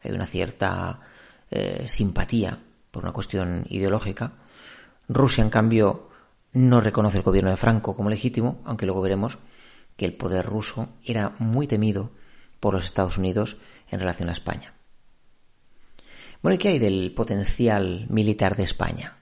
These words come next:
Ya veréis que luego hablaremos más de esto, ¿no? Porque es que eso es lo que realmente espera uno oír de la cia.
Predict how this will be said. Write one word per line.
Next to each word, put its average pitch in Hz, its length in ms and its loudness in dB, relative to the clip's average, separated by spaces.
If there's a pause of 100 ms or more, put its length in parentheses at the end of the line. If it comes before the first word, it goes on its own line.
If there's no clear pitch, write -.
(100)
Ya - 100 -10
veréis 98 220 -8
que - 80 -2
luego 98 160 2
hablaremos 95 400 -2
más 90 140 -4
de 92 80 -6
esto, - 220 -10
¿no? 120 140 -6 (1600)
Porque - 420 -2 (520)
es - 100 -6
que 110 100 0
eso 113 100 0
es 135 60 -2
lo 139 60 2
que 110 100 0
realmente 92 460 0
espera 92 420 0
uno 95 400 0 (160)
oír 101 240 -4
de 104 100 -2
la 98 120 -4
cia. 190 280 -6